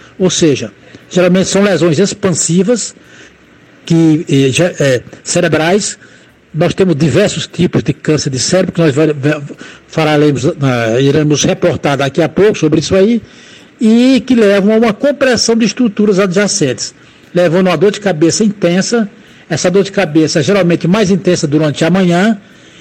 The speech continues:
e desaparece, eh, após vômitos, náuseas e vômitos.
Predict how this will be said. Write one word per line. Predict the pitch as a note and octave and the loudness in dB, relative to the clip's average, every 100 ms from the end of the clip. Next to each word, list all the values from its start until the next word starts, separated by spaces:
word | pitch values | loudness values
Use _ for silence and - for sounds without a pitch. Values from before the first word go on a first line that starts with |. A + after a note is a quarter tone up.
| - - | -20 -4
e | F3+ | 0
desaparece, | A3+ G3+ A3 A#3 F3+ D#3 A#2+ - G#2+ _ - - - - | 2 2 0 -2 0 0 0 -6 -12 _ -20 -20 -20 -8
eh, | C3+ C3 D#3+ | -2 -2 -2
após | - G3 F3+ | 0 0 0
vômitos, | A#2 F3 F#3+ - C#3+ | 0 0 0 -2 -2
náuseas | E3 F3 F3 | 0 0 0
e | |
vômitos. | E3 C#3+ A2+ - | 0 -2 -4 -12